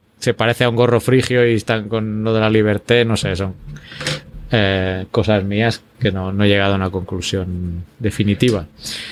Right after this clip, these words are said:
Pero bueno, sí, igualmente yo os animo a que veáis el, el documental. Sale un montón de, de erupciones y, y ellos siempre estaban ahí a, a primera, a primera línea de fuego, ¿eh? Primera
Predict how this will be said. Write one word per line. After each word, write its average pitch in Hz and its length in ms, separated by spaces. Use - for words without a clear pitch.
Pero 110 200
bueno, 135 220
sí, 156 140
igualmente 156 500
yo 170 80
os 180 60
animo 139 280
a 123 60
que 110 120
veáis 107 280
el, 101 300
el 110 120
documental. 101 640
Sale 104 200
un 104 80
montón 104 380
de, 101 600
de 104 100
erupciones 120 640
y, 110 60
y 95 80
ellos 104 180
siempre 107 200
estaban 104 280
ahí 104 220
a, 98 340
a 131 160
primera, 117 720
a 123 160
primera 127 400
línea 131 340
de 117 200
fuego, 117 600
¿eh? 123 280
Primera 110 380